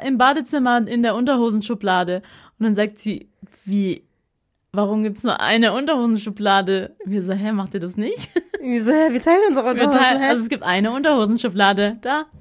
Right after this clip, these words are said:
Speaker 1: sucht dir eine aus.
Speaker 2: <laughs> Ja, echt so.
Speaker 1: Und die war so verstört darüber. Jetzt im Nachgang denken wir so, „Hm.“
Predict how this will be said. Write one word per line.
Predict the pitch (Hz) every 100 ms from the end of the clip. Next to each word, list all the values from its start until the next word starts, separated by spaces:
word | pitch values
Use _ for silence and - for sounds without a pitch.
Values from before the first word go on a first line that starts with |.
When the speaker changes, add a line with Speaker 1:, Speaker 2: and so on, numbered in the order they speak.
| _
Speaker 1:
sucht | 269 233
dir | 233
eine | 254 277 277
aus. | 330 - - 302
Speaker 2:
<laughs> | 330 -
Ja, | 277 247
echt | 226 247 -
so. | 233 254 415 349
Speaker 1:
Und | 359
die | 320
war | 277 285
so | 311
verstört | 349 339 320 302 302
darüber. | 285 240 247 277 320 - _ _ - -
Jetzt | 247 269
im | 233
Nachgang | 247 - 277
denken | 247 247
wir | 240
so, | 240
„Hm.“ | 254